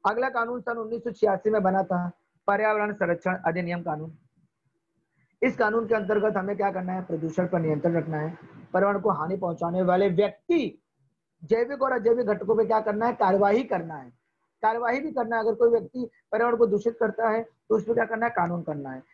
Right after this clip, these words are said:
इस कानून के अंतर्गत अगर कोई व्यक्ति दंडित किया जाता है या तो दंड का अधिकार होता है, उसको पाया जाता है पर्यावरण को दूषित करते समय, तो उसके लिए उसे पांच वर्ष का कारावास दिया जाता है या तो एक लाख रुपए का आर्थिक दंड उनसे मांगा जाता है।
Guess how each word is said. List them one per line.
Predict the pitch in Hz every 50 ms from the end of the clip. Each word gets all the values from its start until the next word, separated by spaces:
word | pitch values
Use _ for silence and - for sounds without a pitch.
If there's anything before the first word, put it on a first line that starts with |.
| _ _ -
इस | 311 294 302
कानून | - 226 214 220 233 233
के | 226 233
अंतर्गत | 214 208 185 214 208 196 208 196
अगर | - 220 214 269 277 254
कोई | - - 254 269 285
व्यक्ति | 254 247 226 240 - 269 254 208 170 - _ _ _ _ _ _ 165
दंडित | 160 214 220 220 196 - 196 -
किया | 226 240 247 240
जाता | 226 214 208 214 226 196
है | 196 190
या | 185 190
तो | 190 - 233
दंड | 202 180 208 220 226
का | 208 220
अधिकार | 214 190 185 175 196 202 196
होता | 190 180 - 190
है, | 185
उसको | 175 - 202 185
पाया | 190 185 196 196
जाता | 196 185 185 - 185
है | 175 165 143 - _ _ _ _ _ _ _ _ _ _ _ _ _ _ _ _ 180
पर्यावरण | 185 202 202 202
को | 175 208
दूषित | 180 190 185 202 202 202
करते | 202 185 - 196 175
समय, | - 180 170 156 131 127 - _ _ _ - - -
तो | 214
उसके | 214 208 214 - 233
लिए | 233 233
उसे | 220 220 226 226
पांच | 226 - 185 190 202 175
वर्ष | 185 202 185 185 -
का | 202
कारावास | 196 196 180 175 180 175 175 175 156
दिया | - 151 156 151
जाता | 139 139 - _ 131
है | 123 - - - _ _ _ _ _ _ _ -
या | 175 196 190
तो | 190 226 226
एक | - 208 214 214 196
लाख | 208 202 190 190
रुपए | 190 180 202 202 185
का | 196 - - -
आर्थिक | 170 170 170 - 202 175 165
दंड | 175 170 170 170
उनसे | 160 - _ _ _ _ _ 156 151 - 170
मांगा | 156 139 127 127 135
जाता | 131 123 _ _
है। | 113